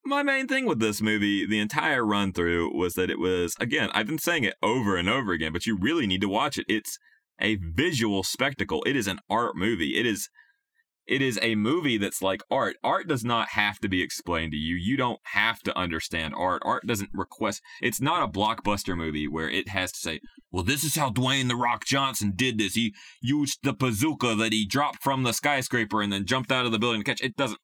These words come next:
have to tell you how everything was solved. It doesn't have to say, "This is explicitly what this means." It is up to your own interpretation. And some people, like ourselves included a little bit,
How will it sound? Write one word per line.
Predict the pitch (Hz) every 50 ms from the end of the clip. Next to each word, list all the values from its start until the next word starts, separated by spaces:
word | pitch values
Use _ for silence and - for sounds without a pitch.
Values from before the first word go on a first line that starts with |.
| -
have | - 117 113 104 -
to | 104 98
tell | - 110 104 98
you | 90 80 76 73 - _ _ _ _ _ -
how | 110 107 107
everything | 101 95 95 90 90 82
was | 80 -
solved. | - 82 78 73 - - _ _ _ _ _ _ _
It | - 101 -
doesn't | 123 123 107 117 107 -
have | - 107 107 110 -
to | - 101
say, | - 107 101 95 90 85 82 - _ _ _ _ _ _ _ _
"This | 95 107 104 -
is | 110 101
explicitly | 104 101 - - - - 117 113 - 107 - 104 98 95 92 87 - _ _ _ _
what | 92 90 92 - -
this | - 104 - -
means." | 95 92 87 80 80 69 - - _ _ _
It | - 123
is | 135 117 -
up | - 139 - -
to | - 120
your | 113 107 101
own | 95 92 90
interpretation. | 82 - 92 87 - 85 - 107 104 98 - - 62 - - _ _ -
And | - 101 101
some | - 110 139
people, | 175 156 147 165 180 156
like | 104 101 123 -
ourselves | - 143 180 - 135 131 131 131
included | 175 190 - 107 98 90 87
a | 87
little | 82 82 80
bit, | 76 90 113 123